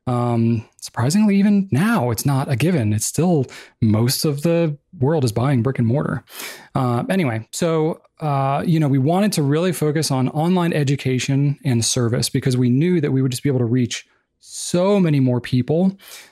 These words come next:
uh, by doing so. And, you know, specifically by focusing on things like video, you know, just as one example, Drew and I can sit down, we can plan this video. We put several hours of prep into this, but then once it's up, it's out there available to anybody who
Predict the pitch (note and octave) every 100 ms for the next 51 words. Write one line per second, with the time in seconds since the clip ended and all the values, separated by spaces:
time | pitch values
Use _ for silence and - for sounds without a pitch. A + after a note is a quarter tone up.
0 | _ C#3 B2+ B2 B2+ B2+ B2 A2+ - D#3
1 | D#3+ D#3 C#3 B2+ A#2 A2+ _ - D3 A#2+
2 | G#2+ - B2+ - B3+ B3 D3 C#3 C3 B2+
3 | A#2+ C#3+ B2 - C3 A#2+ A2+ G#2+ _ _
4 | B2+ A2+ A2 A2+ F3 C#3+ A#2 A2+ A#2 -
5 | - _ _ - C#3+ B2 C#3+ C3+ C3 A#2
6 | C3 B2+ A2+ D3 B2 G#2+ C3+ D3+ C#3+ C3
7 | B2 C#3+ B2 B2 B2 B2 A#2+ C#3+ D#3 C3
8 | B2+ A#2 A#2+ B2 C#3 G3 F#3+ - - A#3+
9 | B3+ B3+ D#3 C#3 C#3 D3 F#3+ - E3+ D3
10 | D#3+ D3 C3+ A#2 G#2+ - - - - _
11 | D#3 E3 D3+ C3 E3+ G#3+ F#3 - - G#3
12 | D#3 B2+ - - _ - D3 - - -
13 | E3 E3+ - C3+ C3 D#3+ B2+ A#2 D3+ E3+
14 | E3+ E3+ - E3 D#3+ F#3 E3 E3 E3+ D#3+
15 | D3+ D3 D3